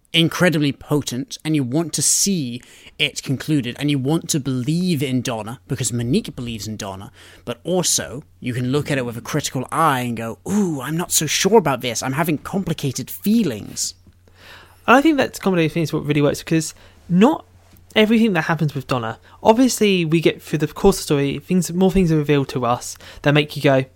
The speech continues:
Speaker 2: very definitively, "Yes, Donna,
Speaker 1: <laughs>
Speaker 2: not
Speaker 1: Yes.
Speaker 2: good."
Speaker 1: Not
Speaker 2: But
Speaker 1: good.
Speaker 2: early on,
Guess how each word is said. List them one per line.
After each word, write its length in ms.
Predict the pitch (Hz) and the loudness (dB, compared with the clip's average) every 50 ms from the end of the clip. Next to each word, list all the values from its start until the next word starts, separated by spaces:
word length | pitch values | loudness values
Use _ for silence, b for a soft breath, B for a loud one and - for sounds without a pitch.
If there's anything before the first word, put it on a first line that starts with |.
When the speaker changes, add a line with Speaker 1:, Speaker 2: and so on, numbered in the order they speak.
| - - _ _ _ _ - - - _ _ _ | -20 -20 _ _ _ _ -20 -20 -20 _ _ _
Speaker 2:
very 380 | - - 147 139 135 131 131 127 - | 4 6 6 6 6 2 -2 -4 -4
definitively, 800 | - 131 - 202 185 160 151 147 131 - 127 123 123 120 - - _ _ - | -4 6 8 8 8 10 8 2 2 2 0 -2 -2 -4 -6 -12 _ _ -2
"Yes, 520 | 139 143 123 - - - - - - - - - b b b b b b b b | 0 0 0 0 -2 0 0 0 0 0 -4 -10 b b b b b b b b
Donna, 340 | - 160 156 156 156 156 156 214 - | 4 6 8 8 8 8 8 8 8
Speaker 1:
<laughs> 20 | |
Speaker 2:
not 420 | 220 208 147 147 156 151 151 127 - | 6 6 4 6 6 6 6 6 4
Speaker 1:
Yes. 0 | |
Speaker 2:
good." 300 | 147 127 127 131 - - - - - _ _ _ _ _ - B B B B 196 B | 4 4 4 4 2 0 -2 -2 -8 _ _ _ _ _ -12 B B B B -12 B
Speaker 1:
Not 240 | - 147 185 - - | 6 8 10 10 10
Speaker 2:
But 0 | |
Speaker 1:
good. 200 | - 131 117 - - - - - _ _ b b b b b b b b b _ _ _ _ _ _ _ _ _ _ _ _ _ _ _ | 6 2 -2 -6 -8 -10 -12 -18 _ _ b b b b b b b b b _ _ _ _ _ _ _ _ _ _ _ _ _ _ _
Speaker 2:
early 280 | - 220 247 254 262 262 | 6 8 8 8 8 8
on, 260 | 247 208 165 139 - | 8 8 8 6 2